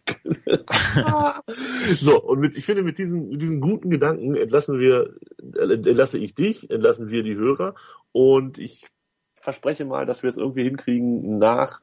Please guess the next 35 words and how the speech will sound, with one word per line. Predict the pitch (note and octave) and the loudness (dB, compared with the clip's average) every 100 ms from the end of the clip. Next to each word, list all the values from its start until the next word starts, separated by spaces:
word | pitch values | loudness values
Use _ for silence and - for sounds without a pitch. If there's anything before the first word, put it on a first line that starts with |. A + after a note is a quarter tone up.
| - | -4
dem | A2+ A#2 A2 G#2+ - _ _ _ - | 0 2 0 -6 -14 _ _ _ -6
Nürnberg-Spiel | G2+ B2 D#3+ D#3 D3+ - C#3 | 2 4 4 4 2 0 -2
und | F#2+ G#2 | -2 -4
vor | - - - C#3 D3+ | -8 -10 0 2 2
dem | D3 | 0
Hoffenheim-Spiel, | B2 C3 G#2+ G2+ F#2+ F#2+ | -4 -6 -2 -2 -4 -2
was | G2 A2 | 0 0
ja | A#2 | 0
nur | A2 A#2 | 0 -2
ein | |
Zeitfenster | G#2+ A#2 A2+ A#2+ A2 A2 | 2 0 0 -6 -2 -4
von | A2 G#2 | -2 -6
achtundvierzig | G2 A2 A2 G#2+ G#2 | -6 -8 -8 -6 -2
Stunden | A#2 A2 | -2 -2
ungefähr | F#2 F#2 - | -2 -4 -2
ist, | - - - - - - | 0 0 -4 -20 -20 -2
dass | A#2 A#2+ | 2 4
wir | |
da | D3 D3 | 6 6
irgendwie | C#3+ D3 | 4 2
noch | C#3+ C3 | -2 -4
mal | C3+ | -6
zusammenkommen. | B2+ B2 B2+ A2+ G#2+ A#2+ - - | -6 -6 -6 -4 -6 -6 -14 -14
Wer | G2+ A#2+ B2 | 0 2 4
auch | - | 0
immer | B2 C3 | -4 -6
mit | B2+ F2 | -8 -8
mir, | A#2+ D3 E3 - _ _ _ | -4 -4 -4 -14 _ _ _
wir | - A#2 | -4 -4
sprechen | A#2 B2+ C3 | 0 0 0
über | C3+ B2 | -2 -2
sechsundneunzig | A#2+ - A2+ B2 C3 | -4 -4 -6 -6 -6
dann | - A2+ A#2 - - | -6 -6 -8 -20 -10
und | - G#2+ | -2 0
bringen | G#2+ A2+ A2+ F#2+ | 4 2 2 -4